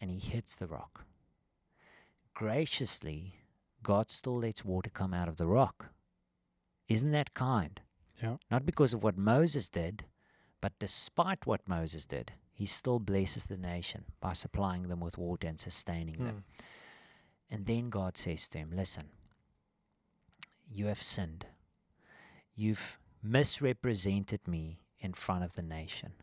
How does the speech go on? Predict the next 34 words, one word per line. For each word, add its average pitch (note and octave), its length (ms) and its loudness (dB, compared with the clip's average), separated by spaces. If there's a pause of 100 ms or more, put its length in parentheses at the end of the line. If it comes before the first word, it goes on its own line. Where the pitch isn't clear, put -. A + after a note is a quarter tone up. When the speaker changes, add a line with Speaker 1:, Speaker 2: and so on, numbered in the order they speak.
(160)
Speaker 1:
is G#2 140 -4
what F#2+ 140 2
it F2 80 -8
comes F2+ 300 -4
down E2 260 -6
to. - 140 -2
Speaker 2:
Yeah. G#2 160 -2 (600)
Speaker 1:
Uh, F2 260 -4
you A#2 280 4
acted C#3 400 6
in B2 140 4
anger. G#2+ 560 2 (200)
I C3+ 180 4
was C#3+ 200 0
not F#2+ 240 0
angry. D#2 540 -12 (640)
All G2 80 2
right? A2 240 2 (920)
That's A#2+ 340 4
a G#3 60 4
powerful A#2 520 6
image, D3+ 340 4
isn't B2+ 220 2
it? - 240 -6 (160)
So A2 200 4
he, A#2+ 220 4
as C#3+ 220 6
leader A2+ 520 2
to - 180 -4
the F#2 100 -2
nation, F#2+ 580 0 (300)
is - 160 2
a G#2+ 60 -2
representative A2 1080 2